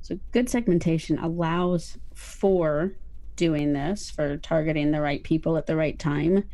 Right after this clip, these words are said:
But often organizations still get so stuck in that cycle of just sending generic messages to the masses, right?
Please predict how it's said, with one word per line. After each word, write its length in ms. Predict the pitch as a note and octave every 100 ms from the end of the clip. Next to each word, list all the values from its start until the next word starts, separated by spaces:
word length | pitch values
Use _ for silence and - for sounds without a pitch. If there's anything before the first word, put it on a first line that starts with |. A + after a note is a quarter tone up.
| - - - - -
But 160 | G#3
often 460 | - A3 C4+ - D#4
organizations 960 | A#3 A#3 G#3 F#3 E3+ E3+ D#3+ - D#3+
still 280 | - - F3+
get 260 | F3 D#3+ - -
so 560 | - - - - G3+ A3
stuck 540 | - - F#3 - - -
in 100 | F3 E3+
that 220 | D#3 -
cycle 640 | - E3+ E3+ E3+ E3 E3
of 120 | D#3+
just 280 | E3+ D#3+ -
sending 440 | - E3+ E3+ E3 E3+
generic 400 | D#3+ D#3+ D#3 E3
messages 560 | D#3+ D3+ D#3 D#3+ D3 -
to 40 |
the 100 | -
masses, 540 | - C#3+ - - - -
right? 300 | D3+ E3+